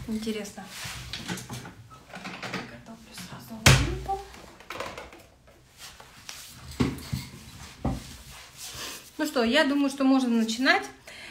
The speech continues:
Итак, вас приветствует подолог в Бандане. Моя фамилия Асмирка,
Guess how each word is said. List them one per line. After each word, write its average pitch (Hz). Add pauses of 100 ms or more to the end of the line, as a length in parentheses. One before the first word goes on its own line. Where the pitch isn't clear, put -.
(180)
Итак, 226
вас 240
приветствует 233
подолог 240
в 202
Бандане. 302 (280)
Моя 247
фамилия 240
Асмирка, 214